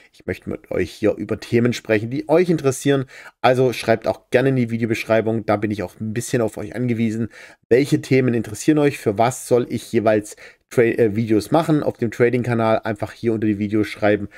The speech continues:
was euch noch mehr interessiert. Und auf dem Hauptkanal bitte auch einfach ein bisschen schreiben, was euch, welche Themen spannend für euch sind. Ihr könnt natürlich auch auf Twitter folgen, Kryptomagazin auf Twitter, einfach dort mal mich anschreiben, wenn ihr Ideen habt. Ich freue mich immer über Motiva-, Motivation, aber auch Inspiration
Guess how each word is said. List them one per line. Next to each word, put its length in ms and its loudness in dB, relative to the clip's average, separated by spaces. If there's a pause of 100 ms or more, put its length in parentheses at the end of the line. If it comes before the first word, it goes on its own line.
(160)
was 180 0
euch 140 -4
noch 220 -6
mehr 120 2
interessiert. 540 0 (260)
Und 120 0
auf 100 0
dem 180 0
Hauptkanal 520 0
bitte 260 -2
auch 180 -6
einfach 160 -8
ein 80 -8
bisschen 200 -6
schreiben, 420 -2
was 260 -6 (180)
euch, 280 -2 (260)
welche 180 0
Themen 300 2
spannend 340 0
für 120 0
euch 180 0
sind. 300 0
Ihr 320 -20
könnt 140 4
natürlich 260 2
auch 100 4
auf 140 0
Twitter 280 2
folgen, 500 0
Kryptomagazin 680 -2
auf 140 -4
Twitter, 360 0
einfach 220 -8
dort 280 -8
mal 120 2
mich 220 -4
anschreiben, 540 0 (280)
wenn 140 0
ihr 80 2
Ideen 400 2
habt. 180 -6
Ich 120 -8
freue 200 -2
mich 220 -6
immer 180 2
über 300 0 (100)
Motiva-, 540 0
Motivation, 720 0
aber 160 2
auch 80 -6
Inspiration 840 -2